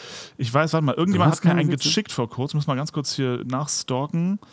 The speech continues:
Speaker 1: Warte mal, warte mal, hier, irgendwie hat mir einen lustigen Witz geschickt. Warte. <laughs> Für, für wen kauft ein Egoist Obst?
Speaker 2: Hm.
Speaker 1: Für sich.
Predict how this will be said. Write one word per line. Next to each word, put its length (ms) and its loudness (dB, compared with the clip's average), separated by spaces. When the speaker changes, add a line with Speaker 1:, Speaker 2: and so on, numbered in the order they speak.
Speaker 1:
Warte 160 -2
mal, 300 0
warte 140 -2
mal, 220 -2
hier, 160 -2
irgendwie 180 -2
hat 120 -4
mir 60 0
einen 220 -2
lustigen 260 -4
Witz 140 -8
geschickt. 440 -14
Warte. 340 -6
<laughs> 340 -2
Für, 240 -4
für 220 -2
wen 140 2
kauft 280 -2
ein 80 0
Egoist 440 -2
Obst? 400 -6
Speaker 2:
Hm. 200 2
Speaker 1:
Für 220 -6
sich. 360 -6